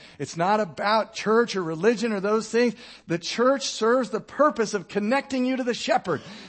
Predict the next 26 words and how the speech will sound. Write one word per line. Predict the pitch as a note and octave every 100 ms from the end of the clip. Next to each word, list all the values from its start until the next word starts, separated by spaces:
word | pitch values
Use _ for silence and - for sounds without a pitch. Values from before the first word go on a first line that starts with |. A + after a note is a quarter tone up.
| -
connecting | F#3 G#3+ B3 B3 A#3+
you | B3
to | A#3+
the | A#3+
vine, | G3 A#3+ G#3
so | F#3+
you | G3
can | F3+
hear | A#3 D4
his | C4
voice, | F#3 B3+ B3 - G3
and | F#3+
then | B3+
he | C4+
can, | A#3 A3+
in | G#3
birth | F3+ C#4+ C#4 - -
faith, | C4 G#3+ -
he'll | G#3+
divinely | G3 E3 A#3 C4 B3
persuade | - G#3 - C#4 D4+ A#3+
you | G3 - -
to | G3+
choose | F#3+ D4+ E4+ C4+
his | C#4
choices. | - D4 B3+ - B2+